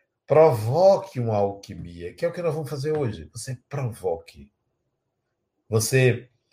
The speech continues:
faça essa alquimia, independentemente do tempo. Não vamos esperar. Nós temos cinco grandes áreas a trabalhar, a mexer, a desenvolver,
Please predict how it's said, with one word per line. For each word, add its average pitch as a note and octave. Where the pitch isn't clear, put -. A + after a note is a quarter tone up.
faça E3
essa A2
alquimia, G2
independentemente C#3
do G#2+
tempo. G2+
Não F3
vamos C3
esperar. F2
Nós B2+
temos D#3
cinco -
grandes A2+
áreas G#2
a A2+
trabalhar, F2
a G#2+
mexer, A2
a B2+
desenvolver, A#2